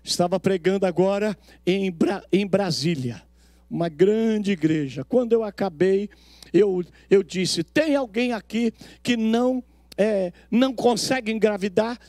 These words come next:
Levanta que hoje Deus vai curar você e você vai ser mãe."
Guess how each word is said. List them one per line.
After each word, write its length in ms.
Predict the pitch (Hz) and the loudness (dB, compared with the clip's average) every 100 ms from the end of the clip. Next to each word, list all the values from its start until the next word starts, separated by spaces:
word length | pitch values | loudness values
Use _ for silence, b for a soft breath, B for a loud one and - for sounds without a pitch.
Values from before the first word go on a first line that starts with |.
| b | b
Levanta 640 | 220 233 - 247 262 233 | 2 2 2 -2 -2 -6
que 160 | - | -2
hoje 380 | 233 233 240 175 | 2 2 0 -2
Deus 240 | 180 233 185 | 0 0 0
vai 120 | 233 | -6
curar 360 | - 202 208 | 0 0 0
você 400 | 190 180 - 214 226 B | -4 -4 2 0 0 B
e 120 | - 220 | -2 0
você 340 | 208 170 208 | 0 0 0
vai 140 | 190 | -2
ser 180 | 202 190 | -2 -2
mãe." 320 | 170 127 120 | -2 -4 -8